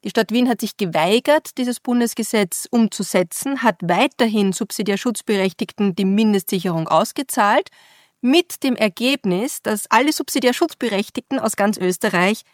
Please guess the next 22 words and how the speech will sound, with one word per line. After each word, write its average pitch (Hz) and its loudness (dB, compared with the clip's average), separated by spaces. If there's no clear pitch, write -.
nach 196 0
Wien 214 4
gekommen 170 -4
sind. - -14
Dadurch 220 2
ist 220 -2
natürlich 220 0
das 226 -2
Budget 220 2
explodiert 214 -4
und 196 0
jetzt 185 -2
endlich 220 -2
hat 196 0
die 208 0
Wiener 208 2
Stadtregierung 196 -2
eingelenkt 202 0
und 214 0
hat 208 -2
gesagt, 214 -4
ja, 190 2